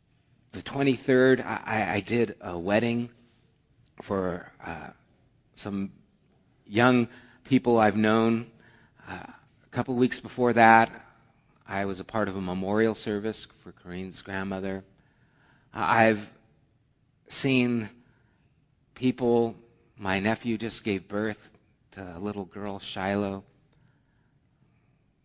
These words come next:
I have said goodbye to people in funeral services. I, I've been a part of weddings. My own son got married earlier in the year, did one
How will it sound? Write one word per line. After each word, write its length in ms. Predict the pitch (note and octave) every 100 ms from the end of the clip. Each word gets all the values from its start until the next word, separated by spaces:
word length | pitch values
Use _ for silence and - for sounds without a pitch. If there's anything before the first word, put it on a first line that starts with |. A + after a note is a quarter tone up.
| _ -
I 100 | F#2
have 180 | F2+
said 260 | - G#2 G2
goodbye 480 | F#2+ E2 F2+ G2 G2+
to 120 | -
people 580 | - G2+ - G2 F#2 - -
in 80 | D#2+
funeral 440 | - G#2 G2 F#2
services. 760 | - G2 F#2+ F#2 - F#2 F2+ - _ _ _ _ _ _ -
I, 280 | D#2 G#2 F#2
I've 260 | E2+ - _ _ _ _ _ G2+
been 100 | G2
a 60 |
part 320 | - - G2+ F#2
of 160 | F2
weddings. 500 | F#2+ G2+ G2+ G2 F2+
My 160 | G2 F#2+
own 160 | G2
son 300 | - G#2 G2+
got 240 | G2 F2 F#2+
married 360 | F#2+ F#2+ F#2
earlier 400 | F#2+ F#2+ F#2+ F#2+
in 120 | F#2+ F#2+
the 40 |
year, 240 | F#2 F#2
did 200 | F2+ F#2+
one 240 | F#2 F2+